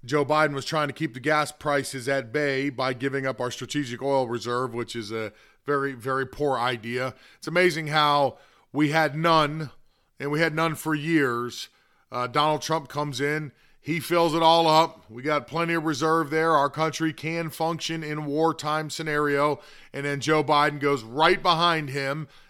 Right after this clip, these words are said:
And as he has stripped this country of being energy independent, he is stripping it of freedom. He is also stripping it of our protections. You see the military in its state, well, this is not helping us if there is a war. Now, what are we gonna do for ourselves?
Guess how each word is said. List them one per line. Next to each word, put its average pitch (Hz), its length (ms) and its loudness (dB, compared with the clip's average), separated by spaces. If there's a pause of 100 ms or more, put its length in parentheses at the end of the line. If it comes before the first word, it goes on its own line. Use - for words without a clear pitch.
(100)
And 135 220 -8
as 156 380 -2
he 175 140 0
has 156 180 0
stripped - 500 -2
this 170 220 -2
country 170 520 -4
of 147 160 -2
being 147 300 -6
energy 165 460 -2
independent, 165 800 -4 (200)
he 160 140 0
is 156 100 0
stripping 165 400 0
it 156 120 0
of 135 140 -2
freedom. 170 600 2 (240)
He 165 180 -2
is 160 140 2
also 170 320 2
stripping 156 460 -2
it 156 120 2
of 147 140 2
our 139 160 4
protections. 117 640 -4
You 120 180 -6
see 139 160 -8
the 127 100 -10
military 131 600 -4
in 127 80 -6
its 120 140 -8
state, 131 380 -6 (240)
well, 123 160 -6
this 131 320 -6 (260)
is 131 140 -6
not 139 200 -2
helping 139 380 -2
us 123 240 -6
if 143 220 -8
there 127 180 -6
is 139 200 -2
a 127 40 -4
war. 123 400 -2
Now, 123 400 -6
what 135 160 0
are 135 40 0
we 135 120 -4
gonna 123 180 -6
do 123 200 -6
for 113 240 -6
ourselves? 104 640 -8